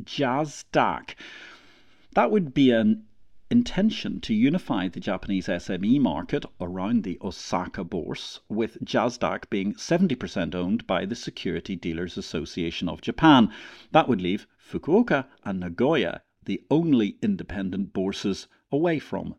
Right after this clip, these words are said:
the J P X Group monopoly. If you're trying to get your head around monopolies in markets, technology developments, and much more, you ought to be looking at a copy of my most recent book, Victory or Death, Blockchain, Cryptocurrency, and the Fintech World.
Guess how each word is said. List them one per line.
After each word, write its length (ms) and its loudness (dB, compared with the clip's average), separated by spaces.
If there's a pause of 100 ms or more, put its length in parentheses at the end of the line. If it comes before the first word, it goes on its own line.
the 100 -4
J 240 -6
P 180 -6
X 220 -8
Group 400 -2
monopoly. 640 0 (1600)
If 100 -12
you're 60 -4
trying 160 8
to 40 8
get 140 -2
your 80 0
head 180 2
around 300 0
monopolies 640 0
in 140 0
markets, 480 -2
technology 640 -4
developments, 480 0
and 100 0
much 240 2
more, 300 8
you 340 2
ought 140 -4
to 80 -14
be 80 -4
looking 240 -6
at 80 -4
a 20 -10
copy 300 -10
of 40 -8
my 120 -6
most 260 -4
recent 300 -2
book, 180 -2
Victory 320 -8
or 60 -4
Death, 280 -6
Blockchain, 380 -6
Cryptocurrency, 600 -6
and 100 0
the 40 -2
Fintech 440 0
World. 420 8